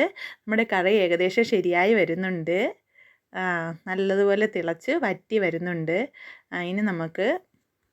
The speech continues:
ഇതിനകത്ത് കറിവേപ്പില ഇട്ട് കൊടുത്ത് ഒന്ന് തിളച്ചിട്ട്, ഏ, ഏ, ഒന്ന് തിളയ്ക്കുന്നത് വരെ നിൽക്കാം.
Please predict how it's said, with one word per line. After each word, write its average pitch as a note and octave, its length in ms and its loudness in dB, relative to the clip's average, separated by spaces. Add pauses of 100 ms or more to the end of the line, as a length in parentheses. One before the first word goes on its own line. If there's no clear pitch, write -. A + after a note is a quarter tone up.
(400)
ഇതിനകത്ത് F#3+ 540 0 (120)
കറിവേപ്പില G#3+ 580 2
ഇട്ട് F#3+ 240 2
കൊടുത്ത് E3+ 460 0 (200)
ഒന്ന് A#3 240 4
തിളച്ചിട്ട്, F3 760 0 (680)
ഏ, G3 100 -4 (640)
ഏ, G3+ 80 -6 (500)
ഒന്ന് C4 200 6
തിളയ്ക്കുന്നത് C#4 520 4
വരെ G#3 160 4
നിൽക്കാം. E4+ 340 -4